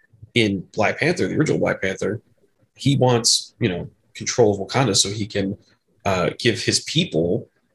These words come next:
power. So it's not about, I guess, just him. So I never saw, like, that's, that's how I kept, like, internalizing it. Like, if we're gonna have some sort of thing, it has to be some huge, overarching,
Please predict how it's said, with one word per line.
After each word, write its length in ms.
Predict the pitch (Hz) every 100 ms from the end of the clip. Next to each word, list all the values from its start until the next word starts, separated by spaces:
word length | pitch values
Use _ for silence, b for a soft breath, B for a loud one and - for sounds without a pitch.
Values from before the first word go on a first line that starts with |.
| -
power. 440 | - 208 - - _ _ _ - - _
So 220 | - 117 110
it's 140 | 104
not 200 | 143 156 -
about, 580 | 170 110 120 113 - _ -
I 60 | 110
guess, 180 | 110 -
just 300 | - 90 117
him. 140 | 92
So 140 | 95
I 60 | 113
never 240 | 143 151
saw, 200 | 135 131 120
like, 200 | 101 - B B B B -
that's, 340 | 127 - -
that's 240 | - 143
how 180 | 135 131
I 80 | 117
kept, 300 | - 117 -
like, 220 | 101 - - - _ _ _ _ _ _
internalizing 680 | 117 107 127 117 92 87 92
it. 60 | 85
Like, 180 | 98 104
if 100 | 107
we're 120 | 104
gonna 140 | 104
have 180 | 113 104
some 180 | - 113
sort 200 | - 110
of 80 | 101
thing, 380 | - 107 101 104 _ _ _ _ _ - -
it 80 | 113
has 300 | - 110 -
to 60 | 104
be 160 | 101
some 360 | 90 110 101 92
huge, 1080 | - - 139 131 127 123 120 113 - - - _ _ _ _ _ -
overarching, 880 | 127 127 113 110 113 - 104 95